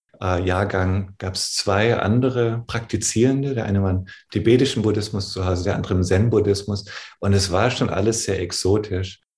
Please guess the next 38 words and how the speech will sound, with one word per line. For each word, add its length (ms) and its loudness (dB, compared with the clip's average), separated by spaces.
Und 200 0
irgendwie 280 4
hat's 160 -2
mich 140 -2
da 120 -2
einfach 340 -4
in 60 0
diese 220 0
Richtung 300 -4
gezogen. 560 -4
Hab 140 -8
dann, 320 -2
ähm, 460 -4
in, 180 -4
in, 380 -4
in 160 -6
einem 220 -6
Urlaubssemester 1120 0
in, 580 -2
äh, 180 -6
Nepal 600 0
war 100 -2
ich 160 -6
da, 320 -4
ähm, 680 -4
hab 560 -4
mein 240 -2
erstes 420 -4
Retreat 360 -2
gemacht. 500 0
Es 140 -10
war 100 -2
Goenka 500 -2
Vipassana 540 -4
und 80 -2
es 120 -6
hat 120 -2
einfach, 480 -4